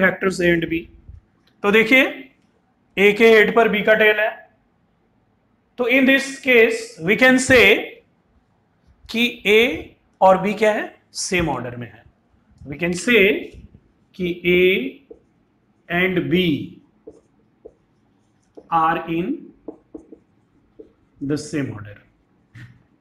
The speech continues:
right? But एक third vector यदि ड्रॉ करें, right?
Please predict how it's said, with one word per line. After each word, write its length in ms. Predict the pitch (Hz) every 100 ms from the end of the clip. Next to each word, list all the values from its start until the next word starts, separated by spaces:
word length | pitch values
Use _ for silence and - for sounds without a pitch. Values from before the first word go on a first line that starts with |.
| _ _ _ _ _ _ _ _ _ _ _
right? 240 | 175 180 - - _ _ _ _ _ _ _ _ -
But 180 | 196 233 220
एक 240 | 240 -
third 240 | - 226 220
vector 380 | 196 190 - 175
यदि 280 | 160 165 175
ड्रॉ 240 | 143 165 156
करें, 260 | 139 123 - _ _ _ _ _ _
right? 320 | 165 196 -